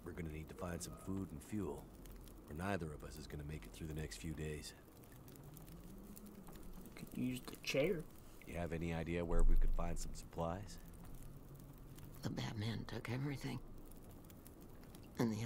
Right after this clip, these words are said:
Speaker 3: others in town who would have helped me are gone. The ones left will have their own worries. It's up to you, outsider.
Speaker 1: I'll do what I can, but I'll need your help.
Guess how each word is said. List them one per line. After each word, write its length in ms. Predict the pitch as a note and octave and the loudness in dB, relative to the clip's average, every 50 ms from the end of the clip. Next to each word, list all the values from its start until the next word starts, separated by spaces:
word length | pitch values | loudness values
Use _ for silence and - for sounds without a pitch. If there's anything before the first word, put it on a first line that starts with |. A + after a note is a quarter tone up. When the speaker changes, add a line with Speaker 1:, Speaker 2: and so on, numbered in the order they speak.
| G#2+ | -2
Speaker 3:
others 220 | G2 A2 G#2+ F#2+ - | -2 -4 -4 -4 -4
in 140 | G2 F#2 G2 | -4 -4 -4
town 380 | - - - A2+ G2+ G2 G2 G2+ - | -2 -2 -2 0 -2 -2 -4 -4 -4
who 80 | A2 | -2
would 160 | G#2 G2 F#2 E2+ | -2 -2 -4 -4
have 80 | E2 | -6
helped 300 | D#2+ - G#2 F2+ - - | -6 -6 -4 -4 -4 -4
me 220 | F#2+ D#2 F#2+ G2+ - - - - - - - - | -4 -4 -6 -6 -6 -8 -10 -12 -12 -12 -8 -6
are 80 | - | -4
gone. 420 | G2+ G#2+ A2+ G2+ F#2+ F#2+ G2 G2+ F2+ E2+ - - - - - - - - - - - - - - - - - - - - - - - - - - - - - - - - - | -4 -2 -2 -2 -2 -2 -4 -4 -6 -6 -8 -12 -14 -14 -14 -16 -16 -16 -16 -16 -14 -14 -14 -14 -14 -16 -16 -16 -14 -12 -4 0 2 4 6 8 8 8 8 6 4 2 2
The 80 | - | 2
ones 260 | G#2+ A2 A2 G2 - - | 2 2 2 0 0 0
left 340 | F#2+ - D3+ E3 - - - - - - - - - - - - - - - - - | 0 0 0 -2 -2 -6 -10 -14 -14 -14 -16 -16 -16 -16 -18 -18 -18 -18 -16 -12 -8
will 100 | - - - - | -8 -6 -6 -4
have 120 | - - - | -4 -4 -4
their 200 | - - - - - | -4 -4 -4 -4 -4
own 80 | - - - | -6 -6 -8
worries. 400 | - - F#2+ G2 - - - - - - - - - - - - - - - - - - - - - - - | -8 -8 -8 -8 -8 -10 -12 -12 -14 -14 -16 -16 -16 -16 -16 -16 -16 -16 -16 -16 -16 -16 -16 -18 -14 -10 -8
It's 200 | - - - - | -8 -6 -4 -6
up 120 | A2+ - - | -6 -6 -6
to 80 | - E2 | -6 -4
you, 240 | E2 D2+ D2+ E2 E2+ - - - - - - - - - - - - | -4 -2 -2 -4 -4 -6 -10 -14 -14 -16 -14 -14 -14 -14 -10 -6 -6
outsider. 540 | A#2 - - - G2+ G#2 G2 F#2 F#2 G2 G2 - - - - - - - - - - - - - - - - - - - - - - - | -6 -4 -4 -4 -4 -2 -2 -2 -4 -4 -6 -8 -12 -16 -16 -16 -16 -16 -16 -16 -16 -16 -16 -16 -16 -16 -16 -16 -16 -16 -16 -14 -12 -8
Speaker 1:
I'll 120 | - A#2 A#2 | -6 -6 -2
do 160 | A#2 C3 B2+ | 0 0 2
what 120 | B2 A#2 | 2 2
I 80 | G#2+ F#2 | 2 2
can, 300 | - - G2+ F#2 D#2 C#2 - - - - - - - - - - - - - - - - - - - - - - | 2 0 0 0 0 -2 -6 -12 -14 -16 -16 -16 -16 -16 -16 -16 -16 -16 -16 -16 -16 -16 -16 -16 -16 -16 -14 -10
but 100 | - E2+ | -8 -6
I'll 120 | F2 F2 E2+ | -4 -4 -2
need 200 | F#2 G2+ G2 D#2 | 0 -2 -2 -2
your 120 | D#2+ D2 | -2 -2
help. 220 | D#2+ E2+ D#2 D#2+ | -2 -2 -2 -4